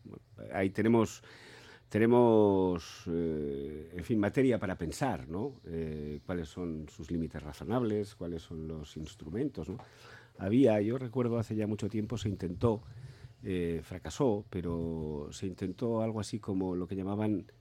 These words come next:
eh, hubo una experiencia en Italia de eso, ¿no? De un acuerdo, eh, en frío, es decir, un acuerdo cuando el conflicto, cuando los conflictos todavía no se habían manifestado para, mm, bueno, pues para establecer servicios mínimos, para, mm,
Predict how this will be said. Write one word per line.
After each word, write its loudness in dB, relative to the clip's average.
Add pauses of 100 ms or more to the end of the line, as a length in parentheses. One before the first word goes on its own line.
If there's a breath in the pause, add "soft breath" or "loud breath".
(120)
eh, -12 (140)
hubo 0
una 2
experiencia 2
en 2
Italia 4
de -2
eso, -6
¿no? -10
De -6
un -2
acuerdo, 2 (460 loud breath)
eh, 2
en 0
frío, 4 (140)
es -8
decir, -4
un 0
acuerdo 0 (260 soft breath)
cuando 2
el 0
conflicto, 0
cuando -2
los -4
conflictos -4
todavía -2
no -6
se -10
habían -4
manifestado -4 (600 loud breath)
para, 0
mm, -4
bueno, 4
pues -6
para 0
establecer -2
servicios -6
mínimos, 4
para, -2
mm, -10